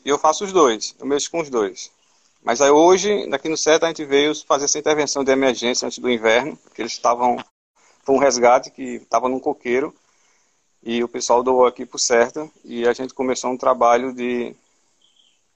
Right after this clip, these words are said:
de, no caso, de aclimatização,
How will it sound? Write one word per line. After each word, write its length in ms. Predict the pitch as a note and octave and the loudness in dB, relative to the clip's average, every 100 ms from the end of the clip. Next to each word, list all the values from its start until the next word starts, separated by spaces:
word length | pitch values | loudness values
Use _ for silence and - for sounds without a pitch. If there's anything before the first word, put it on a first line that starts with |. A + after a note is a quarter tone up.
| _ _ | _ _
de, 280 | - A#2 A#2 | -12 -10 -8
no 100 | A2+ | -8
caso, 380 | - A2+ A#2 A#2+ | 0 0 0 -4
de 180 | A#2+ A#2+ | 0 0
aclimatização, 1120 | - C3 C3 C#3 D3 - C#3 D3+ C#3+ B2 A#2 | 2 0 0 0 0 2 2 4 4 2 -2